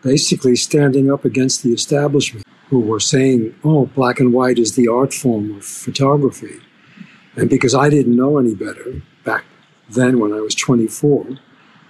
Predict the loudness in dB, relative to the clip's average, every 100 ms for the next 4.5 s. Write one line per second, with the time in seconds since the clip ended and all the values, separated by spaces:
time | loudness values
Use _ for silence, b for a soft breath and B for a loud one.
0 | _ -2 0 2 2 2 0 2 2 2
1 | 0 0 -2 -2 -4 -6 -6 -6 -6 -4
2 | -4 -6 _ -4 0 2 2 2 2 2
3 | 2 0 -4 -12 -14 -20 -20 _ -20 -6
4 | 0 2 4 4 2